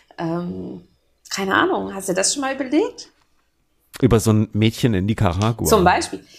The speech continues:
Speaker 1: Ich hab, äh, tatsächlich jetzt die Tage
Speaker 2: Ä-
Speaker 1: überlegt, also ich glaube, ich hab gar kein Talent dafür, aber ich will's mehr schreiben. Heißt nicht Buch,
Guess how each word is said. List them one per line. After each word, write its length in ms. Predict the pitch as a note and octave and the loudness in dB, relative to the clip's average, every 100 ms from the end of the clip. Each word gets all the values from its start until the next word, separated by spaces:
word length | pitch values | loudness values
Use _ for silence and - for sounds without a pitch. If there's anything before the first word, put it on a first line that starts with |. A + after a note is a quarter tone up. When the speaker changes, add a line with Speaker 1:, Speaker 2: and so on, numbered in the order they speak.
| - - | -16 -6
Speaker 1:
Ich 140 | - | 2
hab, 180 | F#4 G4+ - | 2 2 -2
äh, 260 | C4+ C4 | 2 2
tatsächlich 520 | B3+ A3 A3 C4 F#4 E4+ | 0 -4 -4 -6 -6 -6
jetzt 220 | D4+ - | -6 -8
die 80 | A3+ | -12
Tage 380 | - A3 A#3+ A3+ | -6 -2 0 -2
Speaker 2:
Ä- 40 | |
Speaker 1:
überlegt, 600 | G3 F#3+ F#3+ G#3+ B3 - | -2 -4 -4 -4 -4 0
also 160 | F3+ F3 | 0 0
ich 100 | E3 | -2
glaube, 240 | F#3 F3+ | 0 0
ich 80 | F#3+ | -2
hab 260 | F3 E3+ - | -6 -8 -10
gar 180 | - - | -6 -6
kein 240 | A#3 G#3+ | -6 -8
Talent 380 | E3+ D#3+ F3+ D4 | -4 -4 -4 -2
dafür, 600 | D#4+ - F#3 F3+ D#4+ - - - _ | -4 -6 -8 -4 -4 -6 -14 -20 _
aber 140 | - A3 | 0 2
ich 160 | G#3+ | 2
will's 260 | A#3 C4 C4 | 2 0 -2
mehr 240 | A#3 B3 | -4 -2
schreiben. 720 | A#3+ - - E3 D#3+ D#3 - - - - _ _ - | -2 -2 0 2 4 0 -6 -18 -20 -20 _ _ -6
Heißt 200 | F#3 - - - - - - - _ - _ - - _ _ _ _ | -4 -4 -8 -18 -20 -20 -20 -20 _ -20 _ -20 -20 _ _ _ _
nicht 400 | G3 G3 - - | -10 -2 -2 -4
Buch, 400 | G3+ G#3+ D#4+ F4+ | -4 4 6 6